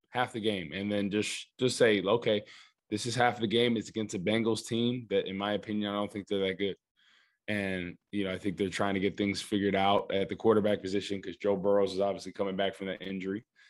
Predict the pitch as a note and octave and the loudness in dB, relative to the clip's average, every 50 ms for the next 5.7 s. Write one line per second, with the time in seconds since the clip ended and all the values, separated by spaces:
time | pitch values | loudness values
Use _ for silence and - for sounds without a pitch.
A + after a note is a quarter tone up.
0 | _ - - _ _ _ _ _ _ A2 A2 A2 G#2+ G#2 G2+ G2+ G2 - - G#2+ | _ -20 -20 _ _ _ _ _ _ -2 0 0 0 0 0 -2 -4 -2 -2 -2
1 | G#2+ A2+ A2+ G#2 F#2+ F2+ F2+ - - A#2+ A2+ G#2 F#2+ F2+ - A2 G2 - _ _ | 0 0 -2 -4 -4 -6 -10 -6 -4 -2 -2 -2 -2 -4 -4 -6 -6 -8 _ _
2 | _ _ _ _ A2+ A2 G2+ A2+ G#2+ G#2+ A2 - F2 F#2+ F#2+ F2 G2 A2 A#2 - | _ _ _ _ -2 -2 -2 -2 -2 -2 -2 -2 -2 -4 -2 2 2 2 2 2
3 | F#2+ F2 E2+ - - - - F#2 F2 - G2+ G2+ F#2+ - G#2 F2+ D#2 F2 E2+ E2 | -4 -8 -8 -10 -10 -6 -6 -6 -6 -4 -6 -6 -6 -6 -8 -8 -8 -8 -8 -8
4 | - - - F2+ - - - F#2 F#2 F#2 F2+ - - G#2 G2 G2 F#2+ F#2 E2+ F#2 | -10 -10 -12 -12 -10 -10 -8 -6 -6 -6 -6 -6 -4 -4 -4 -4 -4 -6 -6 -6
5 | F2 E2+ E2+ - F2 E2 F2+ G2 G2+ G2 F#2 F2 D#2+ - | -6 -6 -6 -8 -8 -6 -2 0 0 0 -2 -2 -6 -10